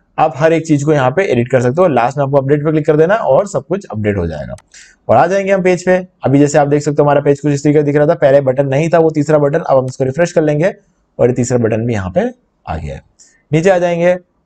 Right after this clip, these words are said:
और हमने ये बटन चेंज किया था, ये हो गया, हमने यहाँ पर नाम लिखा था, ये नाम एडिट हो गया, सारी चीज़ें यहाँ पे कंप्लीट हो चुकी है। बहुत ही फास्ट है, बहुत ही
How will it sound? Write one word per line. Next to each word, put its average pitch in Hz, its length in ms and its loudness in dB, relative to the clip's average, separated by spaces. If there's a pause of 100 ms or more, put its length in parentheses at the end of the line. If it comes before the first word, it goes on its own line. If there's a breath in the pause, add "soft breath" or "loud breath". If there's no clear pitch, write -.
(100)
और 127 140 4
हमने 135 240 0
ये 139 60 4
बटन 135 280 2
चेंज 147 240 0
किया 147 160 2
था, 147 60 0
ये 139 140 2
हो 139 140 4
गया, 139 160 2
हमने 135 160 -2
यहाँ 127 140 0
पर 139 120 -2
नाम 123 320 0
लिखा 139 220 0
था, 139 80 0
ये 139 80 2
नाम 127 240 -2
एडिट 131 160 -2
हो 131 100 0
गया, 147 180 2 (360)
सारी 143 360 0
चीज़ें 135 200 -4
यहाँ 131 120 0
पे 123 100 -2
कंप्लीट 123 260 2
हो 131 60 2
चुकी 131 200 -4
है। 151 60 4
बहुत 139 380 -2
ही 180 60 -2
फास्ट 160 360 0
है, 165 100 4
बहुत 139 360 -2
ही 147 60 0